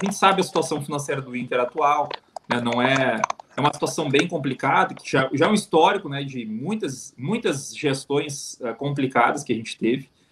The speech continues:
É, o Inter vem fazendo um esforço aí pra, pra, pra, de repente, trazer o Tyson numa, num, num modelo de um time bastante jovem, com um ou dois jogadores mais experientes.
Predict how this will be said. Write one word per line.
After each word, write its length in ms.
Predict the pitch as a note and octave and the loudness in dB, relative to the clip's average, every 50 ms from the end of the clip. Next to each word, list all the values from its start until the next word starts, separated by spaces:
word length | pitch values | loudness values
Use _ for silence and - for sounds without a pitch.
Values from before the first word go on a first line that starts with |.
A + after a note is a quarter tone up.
| _ _ _ _ _ _ _ - | _ _ _ _ _ _ _ 2
É, 180 | - A#2+ A#2+ | 4 6 6
o 100 | A#2+ C3 | 6 6
Inter 220 | C#3+ C#3 D3 E3 D#3 D3 - - | 4 4 2 2 2 2 -2 -12
vem 240 | - A#2+ C3 D3 D3 | -6 -4 -4 -2 -2
fazendo 300 | - D#3+ C#3+ D3+ D#3 D#3 | -2 -2 0 -2 -2 -2
um 60 | D3+ | -4
esforço 420 | D3 C#3 - - C#3+ D#3+ D#3+ - - | -6 -6 -4 0 0 0 0 0 0
aí 80 | D3 | -2
pra, 240 | C#3 C3+ C3+ C3+ - | 0 2 2 2 2
pra, 300 | - - B2 B2 A#2+ A#2 | 0 0 0 0 0 0
pra, 160 | A2+ - B2 | -2 -4 -4
de 80 | A#2+ B2 | -4 -4
repente, 420 | B2+ C#3 - C3+ C3+ C#3 - - | -6 -6 -8 -8 -8 -8 -8 -6
trazer 300 | - - C3+ B2+ A#2+ D3 | -2 0 2 2 2 2
o 120 | C#3 C#3+ C#3 | 0 0 0
Tyson 440 | C#3 B2+ B2+ C#3 D#3 D3+ - - B2+ | 2 2 4 4 2 0 -4 -10 -14
numa, 640 | A#2 A#2+ A#2+ B2 B2 A#2+ A#2 A#2 A2 A2 G#2+ G#2 - _ _ _ _ _ _ _ _ _ _ _ _ | -14 -14 -10 -6 -4 -2 -2 -2 -2 -4 -4 -6 -10 _ _ _ _ _ _ _ _ _ _ _ _
num, 200 | - D3 F#3 G#3 - | -4 -4 -4 -4 -2
num 160 | - F3+ F#3 G3+ | 2 4 6 8
modelo 500 | G#3 G#3+ G#3 - E3 E3+ F#3 G3+ G3 F3+ | 8 8 8 8 8 6 8 6 6 4
de 160 | C#3 C#3+ E3+ | 4 0 -4
um 80 | D#3+ | -4
time 320 | D#3 C#3+ - F#3 F3 F3 D#3+ | -4 -4 -4 -4 -4 -2 -4
bastante 560 | C#3 A#2+ A2+ C3 C3+ C#3 - F3+ F3 - F#3 | -6 -2 -2 0 0 0 0 -2 -4 -4 -4
jovem, 540 | C#3+ C3 C#3+ C#3 E3 F#3 F#3+ F#3 F3+ E3+ F3 | -2 0 2 6 6 6 6 4 0 -6 -6
com 140 | - D3+ D3 | -8 -10 -6
um 80 | E3 | -4
ou 100 | F3 E3+ | -4 -2
dois 160 | D3 D3+ D3+ | -2 -2 -4
jogadores 420 | D3 E3+ D3 C#3+ C3+ C3+ C#3 C#3 C3+ | -4 -4 -6 -4 -4 -4 -6 -6 -8
mais 220 | C#3 C3+ C3+ C#3 | -8 -6 -6 -6
experientes. 720 | - - - C3+ B2 A#2 A2+ B2 D#3 F3 - - - - | -6 -6 -6 -6 -4 -4 -6 -8 -8 -12 -16 -18 -20 -20